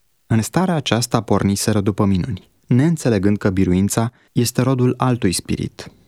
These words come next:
În lupta sa cu pământenii, unul dintre tertipurile de succes ale diavolului este să găsească mijloacele, nu argumentele prin care să-i convingă pe urmașii lui Hristos să lucreze fără rugăciune, fără post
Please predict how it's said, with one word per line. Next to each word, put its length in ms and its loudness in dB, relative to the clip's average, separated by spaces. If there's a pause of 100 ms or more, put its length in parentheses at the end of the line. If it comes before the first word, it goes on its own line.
(760)
În 200 2
lupta 260 0
sa 160 -2
cu 140 -2
pământenii, 640 0 (480)
unul 280 2
dintre 300 0
tertipurile 680 0
de 100 2
succes 460 -2
ale 120 2
diavolului 680 2
este 240 -2
să 140 0
găsească 480 0
mijloacele, 760 -2 (240)
nu 220 2
argumentele 560 2
prin 180 0
care 180 2
să-i 160 -2
convingă 460 0
pe 100 0
urmașii 420 0
lui 120 0
Hristos 680 0
să 200 0
lucreze 420 2
fără 260 0
rugăciune, 640 0 (360)
fără 320 0
post 460 -2